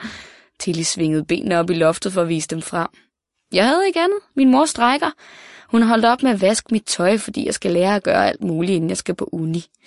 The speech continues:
"Du må hellere tage dig sammen og lære det," sagde jeg. "Du kommer aldrig ud af ingenmandsland og møder en dreng, hvis du går klædt som Aladdin."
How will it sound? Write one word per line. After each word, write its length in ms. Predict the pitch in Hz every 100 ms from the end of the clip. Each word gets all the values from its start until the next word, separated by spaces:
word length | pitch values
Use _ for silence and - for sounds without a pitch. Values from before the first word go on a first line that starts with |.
| - - - - _ -
"Du 60 | -
må 80 | 147
hellere 280 | 165 277
tage 140 | 254 196
dig 120 | 175
sammen 300 | 190 185 202
og 80 | 180
lære 240 | 170 180
det," 160 | 208 208
sagde 160 | 196
jeg. 120 | 185 196 _ - - -
"Du 60 | 196
kommer 260 | 196 185 - -
aldrig 480 | 220 233 277 247 -
ud 180 | 214 202
af 160 | -
ingenmandsland 680 | 190 180 190 170 165 180 165
og 60 | 165
møder 240 | 160 160
en 80 | 160
dreng, 280 | 156 165 -
hvis 120 | 208
du 120 | -
går 80 | 175
klædt 320 | 151 165 170
som 160 | - 185
Aladdin." 500 | 156 156 147 175 170